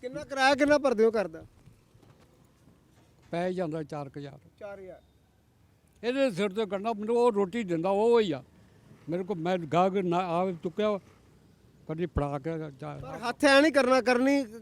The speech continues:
Speaker 1: ਖਾਣੀ ਕਿਰਤ ਦੀ ਹੈ।
Speaker 2: ਖਾਣੀ ਉਹਦੀ ਕਮਾਈ। ਉਹ ਲਿਖ ਕੇ ਇਸੇ ਕਰਕੇ ਮਾਲਕ ਨੇ ਦਿੱਤਾ।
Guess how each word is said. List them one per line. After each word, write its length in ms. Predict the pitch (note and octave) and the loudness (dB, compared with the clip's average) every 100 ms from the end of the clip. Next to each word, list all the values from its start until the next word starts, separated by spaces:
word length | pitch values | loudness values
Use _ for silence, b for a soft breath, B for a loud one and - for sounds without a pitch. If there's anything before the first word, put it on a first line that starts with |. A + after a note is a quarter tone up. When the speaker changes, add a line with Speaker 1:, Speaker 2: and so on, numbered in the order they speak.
| G3+ | -6
Speaker 1:
ਖਾਣੀ 260 | G#3+ A3+ C#4 | 2 4 6
ਕਿਰਤ 280 | C4 B3+ C#4+ | 4 4 2
ਦੀ 220 | C#4 A#3+ | 0 -2
ਹੈ। 100 | E3 - - - | -8 -14 -20 -8
Speaker 2:
ਖਾਣੀ 360 | E3+ G#3+ A#3 | -4 -2 -2
ਉਹਦੀ 340 | G#3 G#3 G#3 F#3+ | -2 -2 -4 -8
ਕਮਾਈ। 320 | - C#3 C3+ A#2 - - - - | -10 -10 -10 -12 -18 -20 -20 -10
ਉਹ 180 | F#3+ A#3 | -2 0
ਲਿਖ 160 | G3 G3+ | 0 -2
ਕੇ 160 | G#3 | 0
ਇਸੇ 260 | G3+ - G#3+ | -2 -2 -2
ਕਰਕੇ 260 | F#3+ F3 F3+ | -2 -4 -2
ਮਾਲਕ 280 | F3 E3+ | -2 -2
ਨੇ 180 | E3+ F3 | -4 -4
ਦਿੱਤਾ। 400 | D#3 D3 D#3 F3 | -6 -10 -10 -14